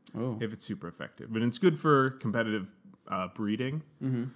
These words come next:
Speaker 2: And then it had some hidden moves like extreme speed and stuff. So I put that into the G T S and I was like, "Yo, for this Dratini,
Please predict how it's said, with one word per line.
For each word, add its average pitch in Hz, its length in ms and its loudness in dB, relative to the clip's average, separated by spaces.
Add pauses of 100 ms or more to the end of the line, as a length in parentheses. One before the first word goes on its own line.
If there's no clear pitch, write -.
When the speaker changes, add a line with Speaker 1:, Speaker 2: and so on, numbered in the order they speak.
(300)
Speaker 2:
And 110 160 0
then 117 80 0
it 110 60 -2
had 117 200 0
some 104 160 -4
hidden 104 280 -2
moves 95 280 -2
like 90 140 -10
extreme 90 480 -10
speed - 300 -14
and 65 120 -14
stuff. - 280 -14 (420)
So 104 400 0 (420)
I 110 80 2
put 135 220 0
that 123 160 2
into 120 260 0
the 110 100 -4
G 107 180 -4
T 107 220 -2
S 127 240 4
and 120 80 0
I - 20 0
was 101 100 -4
like, 101 140 -4
"Yo, 151 480 6 (220)
for - 320 0
this 120 180 -4
Dratini, 127 640 2